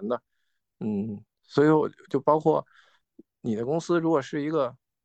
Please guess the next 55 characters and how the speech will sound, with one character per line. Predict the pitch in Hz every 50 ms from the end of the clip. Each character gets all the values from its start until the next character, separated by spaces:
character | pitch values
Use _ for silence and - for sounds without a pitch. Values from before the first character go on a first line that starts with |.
| _ _ _ _ _ _ _ _ _ - -
真 | - 165 180
正 | 175 156
的 | 135 117
一 | 113
个 | 120 127
赛 | - - 131
事 | 120 104
公 | 104 113 120
司， | 123 - 131 123 135 156
一 | 160 147
年 | 127 113 123 143
四 | - - 147 147
季 | 147 156 156 139 110 104 107 - _ _ _ _ _ _ _ _ _ _ _ _ _ _ _ _
每 | - 104 104 98
周 | 135 135 151
都 | 151 151 135
有 | 101 -
赛 | - - 92
事， | 95 - - - - - _ _ _ _ _ _ _ _ _ _ -
那 | 160
你 | 143 117
忙 | 92 90 87 107 147
死 | - - -
了。 | - - _ _ _ _ _ _ _ _ _ _ _
这 | - 180
个 | 160 147 139 135 127 123
公 | 143 151 151
司 | - - 147 143
得 | - 127
有 | 123 120 101 - _ _ _
至 | - - 156
少 | - - 90 110 113 - _ _ _ _ _ _ _ _ _ _ _ _ _
那 | - 170
么 | 151 139
多 | 143 147
员 | 143 131 123 135
工， | 139 147 143 117
你 | 92
天 | - - 147 147
天 | 151 151
都 | 151 135
在 | 120 104
忙 | 92 87 87
这 | - 113
个 | 110 95
事 | 92 - - -
情。 | - - - _ _ _ _ _ _ _ _
但 | - 165 147
是 | 147 127
您 | 107 110
就 | 143 147 135
像 | 123 - 135 127 123
是 | - - - - - - _ _ _ _ _
一 | - 127 120
些 | - 139 131 135 135 131